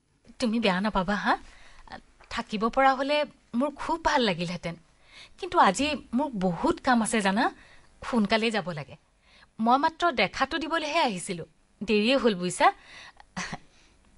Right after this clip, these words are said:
এনেকুৱা বিয়া খাবলৈ, আনন্দ কৰিবলৈ ভাগ্য লাগে। আম, বিয়া নাম তোমালোকেই গোৱা। কেতিয়াবা সময় পালে মই ফুৰিবলৈকে আহিম।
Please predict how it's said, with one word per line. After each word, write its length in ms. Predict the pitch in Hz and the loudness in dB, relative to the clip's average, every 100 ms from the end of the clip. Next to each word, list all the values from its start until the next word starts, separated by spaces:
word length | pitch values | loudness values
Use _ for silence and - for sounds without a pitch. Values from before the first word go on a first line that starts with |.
| - | -6
এনেকুৱা 360 | 220 196 190 240 190 | -2 -2 2 2 2
বিয়া 160 | 185 185 | 0 0
খাবলৈ, 420 | - 214 226 247 233 - - - - _ _ | -2 -2 0 0 -2 -10 -20 -20 -20 _ _
আনন্দ 300 | 214 185 185 208 233 | 2 2 2 0 -2
কৰিবলৈ 320 | 220 226 233 | -2 0 4
ভাগ্য 280 | - 185 - 202 | 2 2 -4 -4
লাগে। 280 | 190 - - _ _ _ _ _ _ _ _ _ 214 | -4 -10 -20 _ _ _ _ _ _ _ _ _ -4
আম, 140 | 220 220 226 226 | -2 -2 -2 0
বিয়া 200 | 214 240 262 | 2 4 4
নাম 180 | 349 359 359 - - - | 4 0 -2 -12 -16 2
তোমালোকেই 460 | 269 262 269 320 | 6 6 6 -2
গোৱা। 200 | 240 180 - - 226 - - - - | -2 -4 -6 -16 -16 -14 -8 -6 -6
কেতিয়াবা 340 | 226 - 202 214 | -6 -2 2 2
সময় 240 | 247 202 202 | 2 -2 0
পালে 160 | 220 359 | 2 2
মই 140 | 392 339 | 2 2
ফুৰিবলৈকে 580 | 269 226 208 208 202 | 2 2 2 0 0
আহিম। 260 | 214 160 | 0 0